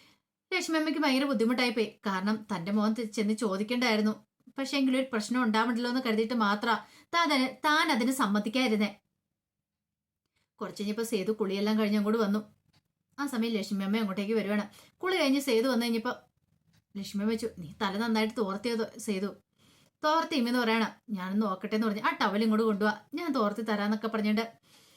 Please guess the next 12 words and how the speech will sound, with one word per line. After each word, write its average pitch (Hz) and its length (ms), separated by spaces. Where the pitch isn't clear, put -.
ലക്ഷ്മിയമ്മ 320 460
ടവൽ 214 400
മേടിച്ച് 226 320
സേതുവിന്റെ 190 460
തലമുടിയൊക്കെ 214 560
തോർത്തി 202 320
കൊടുക്കുക. 208 320
ഈ 170 140
കാഴ്ച 202 360
കൊണ്ടോണ്ടാ 233 320
പല്ലവി 214 300
വരുന്നേ. 214 300